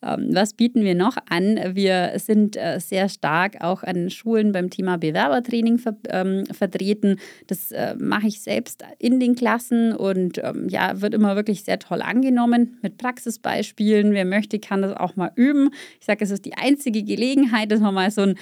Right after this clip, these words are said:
Vorstellungsgespräch mit einem Personaler üben kann. Dann machen wir natürlich Praktika.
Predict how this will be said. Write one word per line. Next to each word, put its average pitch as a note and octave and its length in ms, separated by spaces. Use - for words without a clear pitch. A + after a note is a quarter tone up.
Vorstellungsgespräch A3+ 1120
mit G#3+ 180
einem G#3 100
Personaler G#3 680
üben A#3+ 300
kann. G#3+ 360
Dann F3 160
machen F3 200
wir F#3+ 80
natürlich F3+ 440
Praktika. G3+ 720